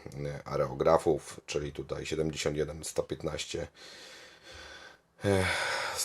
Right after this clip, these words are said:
Wach-, Wachlejo. E,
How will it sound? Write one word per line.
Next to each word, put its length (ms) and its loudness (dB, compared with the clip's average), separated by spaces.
Wach-, 380 6
Wachlejo. 840 12
E, 560 4